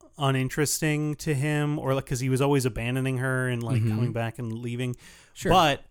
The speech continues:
Speaker 1: when the, the male child is brought into it, that becomes special, and she becomes disposable again because she literally
Speaker 2: <laughs>
Speaker 1: dies.
Speaker 2: Uh-huh.
Speaker 1: And then the,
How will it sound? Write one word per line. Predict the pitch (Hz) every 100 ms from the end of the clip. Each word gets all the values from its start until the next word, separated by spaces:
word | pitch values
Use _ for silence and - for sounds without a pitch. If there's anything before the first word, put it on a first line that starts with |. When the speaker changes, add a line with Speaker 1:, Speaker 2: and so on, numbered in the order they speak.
| - - - - -
Speaker 1:
when | 139 143 143
the, | 123 120 123 -
the | 135 131 127
male | 131 143 156 156 143
child | - - 170 170 147 131
is | 123
brought | 113 131 117
into | 113 110 131 117
it, | 107 101 - _ _ - -
that | 127 131 160 165
becomes | 175 - 135 120
special, | - - 139 - 110
and | 120 113
she | - 254
becomes | 254 196 170
disposable | 123 143 - 240 233 156 131
again | 120 117
because | 110 151 131
she | - 170
literally | 147 170 208 226 220
Speaker 2:
<laughs> |
Speaker 1:
dies. | 143 135 135 165 120 147 -
Speaker 2:
Uh-huh. | 113 101 92 104 110 160 -
Speaker 1:
And | 156 151 147 143 151 - - -
then | 165 156 170
the, | 160